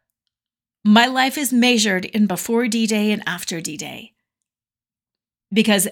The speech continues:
everything was different afterwards.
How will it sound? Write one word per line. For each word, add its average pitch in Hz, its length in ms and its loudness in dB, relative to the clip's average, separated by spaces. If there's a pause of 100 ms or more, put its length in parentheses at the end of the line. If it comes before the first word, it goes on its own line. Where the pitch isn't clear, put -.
everything 254 880 -2 (180)
was 220 220 -2
different 185 500 -6 (300)
afterwards. - 640 -8